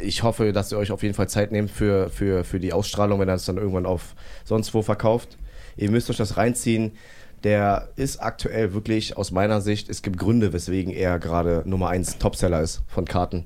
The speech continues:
Er ist, er, er steht da, weil er den Grund hat, dort zu stehen, Alter.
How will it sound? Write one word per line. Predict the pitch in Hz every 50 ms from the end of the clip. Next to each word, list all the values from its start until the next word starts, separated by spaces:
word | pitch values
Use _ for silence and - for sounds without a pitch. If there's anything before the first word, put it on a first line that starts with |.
| - - -
Er | - 95 95
ist, | - - - -
er, | - 104 95 92 -
er | - 101
steht | 95 - - 120 127 123 -
da, | 110 107 101
weil | 104 107
er | 104 104
den | 98 104 98 95
Grund | - 107 117 117 -
hat, | 120 110 -
dort | 107 98 - -
zu | - 95
stehen, | - - 104 104 92
Alter. | 82 82 - 80 76